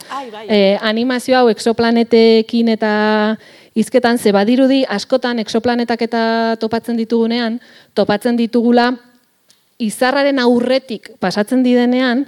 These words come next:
Speaker 2: itzal txiki bat egiten dutelako, ez? Eta izarraren argia,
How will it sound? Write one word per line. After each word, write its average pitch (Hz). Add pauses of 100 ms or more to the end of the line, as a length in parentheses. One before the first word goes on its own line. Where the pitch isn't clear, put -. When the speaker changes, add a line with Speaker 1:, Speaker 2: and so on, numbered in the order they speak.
(120)
Speaker 2:
itzal 247
txiki 247
bat 170
egiten 202
dutelako, 240 (120)
ez? 233 (300)
Eta 208
izarraren 226
argia, 233